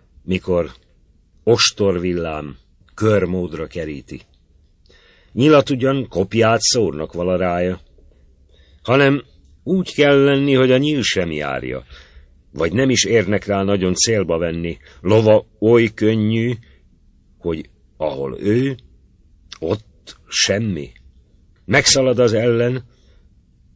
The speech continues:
mi sarokban üzzük, s futva vegyest közte.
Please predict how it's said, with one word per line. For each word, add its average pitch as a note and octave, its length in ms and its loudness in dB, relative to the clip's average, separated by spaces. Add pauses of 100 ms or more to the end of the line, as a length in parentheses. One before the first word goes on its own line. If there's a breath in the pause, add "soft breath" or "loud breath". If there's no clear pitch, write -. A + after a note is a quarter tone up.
mi E2+ 100 -8
sarokban A2 720 -2
üzzük, G#2 580 -4 (420)
s - 120 -6
futva A2 500 -2
vegyest G2+ 540 0
közte. A2 480 -4